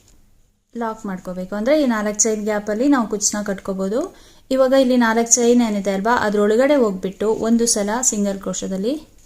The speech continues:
ಲಾಕ್ ಮಾಡ್ಕೋಬೇಕು. ನೋಡಿ ಈ ಥರ, ಆ, ಸಿಂಗಲ್ ಕ್ರೋಶದಲ್ಲಿ ಒಂದು ಸಲ ನಾಲ್ಕು ಚೈನ್ ಏನಿದೆ ಅದ್ರೊಳಗಡೆ ಹೋಗಿ ಲಾಕ್ ಮಾಡ್ಕೊಳ್ಳುವಂಥದ್ದು. ಇವಾಗ ಸೂಜಿ ಮೇಲೆ ಎರಡು ಸಲ ದಾರ ತಗೊಳ್ತಾ ಇದ್ದೀನಿ, ಅಂದರೆ ತ್ರಿಬಲ್ ಕ್ರೋಶ ತಗೋಬೇಕು. ಈ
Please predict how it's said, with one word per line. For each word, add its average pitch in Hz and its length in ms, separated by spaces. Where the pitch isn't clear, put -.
ಲಾಕ್ 220 260
ಮಾಡ್ಕೋಬೇಕು. 175 520
ನೋಡಿ 175 240
ಈ 170 120
ಥರ, 180 120
ಆ, 214 60
ಸಿಂಗಲ್ 220 320
ಕ್ರೋಶದಲ್ಲಿ 208 440
ಒಂದು 208 200
ಸಲ 208 160
ನಾಲ್ಕು 202 360
ಚೈನ್ 214 300
ಏನಿದೆ 202 260
ಅದ್ರೊಳಗಡೆ 190 500
ಹೋಗಿ 190 260
ಲಾಕ್ 220 240
ಮಾಡ್ಕೊಳ್ಳುವಂಥದ್ದು. 180 720
ಇವಾಗ 240 340
ಸೂಜಿ 254 340
ಮೇಲೆ 214 180
ಎರಡು 220 240
ಸಲ 214 160
ದಾರ 214 140
ತಗೊಳ್ತಾ 180 420
ಇದ್ದೀನಿ, 185 280
ಅಂದರೆ 208 180
ತ್ರಿಬಲ್ 214 360
ಕ್ರೋಶ 214 200
ತಗೋಬೇಕು. 180 440
ಈ 285 120